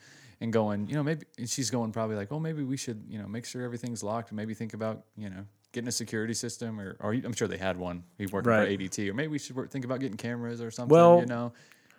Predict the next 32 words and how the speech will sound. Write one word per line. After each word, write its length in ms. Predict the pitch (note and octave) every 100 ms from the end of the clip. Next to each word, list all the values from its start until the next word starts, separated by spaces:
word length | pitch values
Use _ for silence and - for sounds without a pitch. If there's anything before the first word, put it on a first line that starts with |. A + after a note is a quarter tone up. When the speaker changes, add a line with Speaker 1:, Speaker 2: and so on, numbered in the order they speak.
| -
Speaker 1:
And 80 | E3
he's 40 | F3
Speaker 2:
well, 60 | F#3+
Speaker 1:
like, 160 | G3
Speaker 2:
well, 220 | F#3 G#3 G3+
Speaker 1:
"Eh, 40 |
Speaker 2:
babe, 280 | G3+ G3+ F3
when 160 | E3+
you're 100 | F3
the 80 | G3
Speaker 1:
yeah." 60 | E3
Speaker 2:
boogeyman, 420 | F3 F3 F3 F3
you 60 | E3+
don't 100 | E3
gotta 200 | E3+ D3+
worry 200 | D3 C#3+
about 240 | A2 G#2+
the 60 | A2+
boogeyman. 400 | A2+ A2 A2 A2
That's 200 | C3 -
the 100 | C3
beauty 220 | B2+ G#2+
of 80 | G2+
it. 80 | -
Speaker 1:
<laughs> 40 |
That's 200 | F#3 D3 -
the 80 |
beauty 300 | B2+ B2+ C3 -
of 100 | - - - - - - -
it. 100 | - A#2+ - - C#4 - -
<laughs> 240 | - B3+ - - _ -
Speaker 2:
Um, 80 | D3